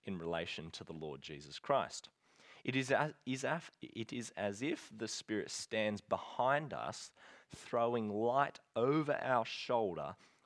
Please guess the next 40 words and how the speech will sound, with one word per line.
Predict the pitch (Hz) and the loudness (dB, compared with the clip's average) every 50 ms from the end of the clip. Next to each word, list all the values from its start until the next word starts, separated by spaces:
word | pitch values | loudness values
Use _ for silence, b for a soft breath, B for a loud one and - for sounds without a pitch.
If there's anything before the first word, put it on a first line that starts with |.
| b _ | b _
onto | - 131 143 143 151 - 151 | 4 4 4 4 2 -2 -4
Jesus, | 113 101 90 82 78 76 71 76 78 - - - | -6 -4 -4 -4 -6 -6 -8 -10 -12 -12 -10 -10
who | 82 82 | -8 -8
is, | 82 - - - - - - - _ - - | -6 -8 -6 -8 -8 -8 -10 -12 _ -12 -10
who | 104 | -10
stands | 92 - - - 85 82 80 82 - | -10 -8 -6 -4 -4 -4 -4 -6 -8
facing | - - - 69 82 80 - - 73 71 | -10 -8 -8 -8 -6 -8 -10 -12 -10 -10
us. | 73 71 64 - - - - - B B B B B B B B B B B B | -10 -12 -12 -12 -14 -16 -16 -16 B B B B B B B B B B B B
The | - | -4
Spirit's | 120 - - - 165 160 147 - - | -4 -4 2 4 4 2 2 0 0
message | 123 120 123 123 - 117 110 - - - | 2 2 2 2 2 -4 -4 -4 -6 -4
to | - 117 | 2 4
us | 101 95 98 - | 4 4 4 2
is | 98 95 95 | -4 -6 -2
never, | 104 107 120 123 123 113 104 B B B B B B | 0 2 4 6 6 6 6 B B B B B B
"Look | 120 135 151 190 190 | -2 2 4 4 4
at | 196 165 | 6 8
me, | 170 180 196 185 139 101 85 - - | 8 8 8 8 4 2 0 -4 -4
listen | 113 151 - - 151 | -4 -2 0 2 2
to | 147 | 6
me, | 143 156 170 170 160 147 180 - | 6 6 6 4 2 -2 -4 -4
come | - 147 139 147 143 | -2 -2 -2 -2 -2
to | - 139 | -6 -6
me, | 123 123 123 131 147 147 131 107 | -2 0 2 2 2 2 0 0
get | - 131 - | -2 -2 -4
to | - - | -4 -6
know | 143 135 127 127 | -2 0 0 0
me," | 123 120 117 123 131 147 151 147 135 104 | 0 0 0 0 2 2 0 0 -2 -2
but | 87 107 95 | -2 -2 0
always, | 107 113 117 113 110 98 90 82 82 80 - - - B B B B B B B B B B B B | 0 0 2 4 4 4 4 2 0 -4 -6 -10 -14 B B B B B B B B B B B B
"Look | - 101 113 135 - | -8 -6 -6 -4 -4
at | 131 123 | -6 -6
him | 120 127 135 139 127 95 73 67 - _ | -4 -4 -2 -2 -2 -2 -4 -8 -12 _
and | - 80 | -14 -12
see | - - - - 101 98 | -10 -8 -6 -4 -4 -4
his | 95 95 80 - | -6 -8 -10 -12
glory. | - - - 92 92 95 98 95 90 80 71 71 76 76 69 65 _ _ | -14 -14 -10 -6 -4 -2 -2 -2 -4 -6 -8 -10 -12 -14 -16 -18 _ _
Listen | 104 110 123 - - 113 107 | -8 -6 -6 -6 -8 -8 -8
to | - 98 | -8 -8
him | 90 - - - - - 123 123 117 101 80 73 69 | -10 -10 -16 -16 -12 -6 -4 -4 -4 -4 -4 -8 -12